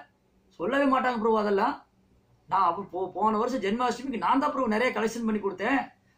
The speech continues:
நான் தான் பிரபு தோரணமெல்லாம் கட்டினேன், நான் தான் பிரசாத ஏற்பாடு, நான் ஸ்பான்சர் நான் தான் பண்ணி கொடுத்தேன், என்னை பத்தி ஒரு இடத்துல சொல்லல பிரபு." அப்ப எதுக்காக நம்ம பண்ணோம்? அங்கீகாரம், ரெக-, பூஜா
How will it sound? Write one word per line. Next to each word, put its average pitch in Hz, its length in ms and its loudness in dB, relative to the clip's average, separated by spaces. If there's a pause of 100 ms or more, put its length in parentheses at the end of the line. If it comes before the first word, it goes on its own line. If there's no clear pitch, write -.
நான் 262 180 4
தான் 277 140 2
பிரபு 262 180 -2
தோரணமெல்லாம் 226 580 2
கட்டினேன், 196 420 -2
நான் 226 140 2
தான் 285 140 0
பிரசாத 226 360 0
ஏற்பாடு, 220 260 0
நான் 202 180 -2
ஸ்பான்சர் 285 380 2
நான் 269 220 2
தான் 269 100 0
பண்ணி 262 200 -2
கொடுத்தேன், 214 360 -4 (360)
என்னை 202 180 -4
பத்தி 247 200 -2
ஒரு 220 200 2
இடத்துல 262 260 -2
சொல்லல 233 280 2
பிரபு." 196 260 -2 (400)
அப்ப 147 220 -8
எதுக்காக 190 380 -4
நம்ம 180 220 -4
பண்ணோம்? 180 380 -2 (1200)
அங்கீகாரம், 165 760 -2
ரெக-, 190 360 -6
பூஜா 220 500 0